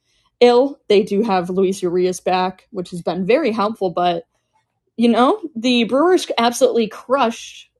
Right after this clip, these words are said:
the Reds in their previous series, sweeping them and just berating them with runs and offense. And it seemed like the Reds were over that bombardment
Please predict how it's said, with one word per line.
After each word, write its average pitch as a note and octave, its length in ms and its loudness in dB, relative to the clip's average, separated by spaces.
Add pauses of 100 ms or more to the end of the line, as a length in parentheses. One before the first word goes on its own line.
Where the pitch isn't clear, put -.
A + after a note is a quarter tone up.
the A3+ 220 0
Reds G3+ 440 0
in G3 220 2
their F#3+ 240 0
previous A#3+ 480 2
series, F#3 400 -2
sweeping G#3 380 -4
them G3+ 380 -2
and F#3+ 260 -2
just F#3 480 -2 (400)
berating A3 480 4
them G3 200 0
with F3+ 180 -2
runs F3+ 500 0
and F#3 240 -6
offense. F#3 680 -4 (1300)
And D4+ 360 4
it C#4 140 2
seemed F#4 400 0
like B3+ 460 0 (440)
the A3 200 -2
Reds G#3+ 340 2
were G3+ 520 2
over F#3+ 600 2
that G3 220 -2
bombardment F3+ 760 -4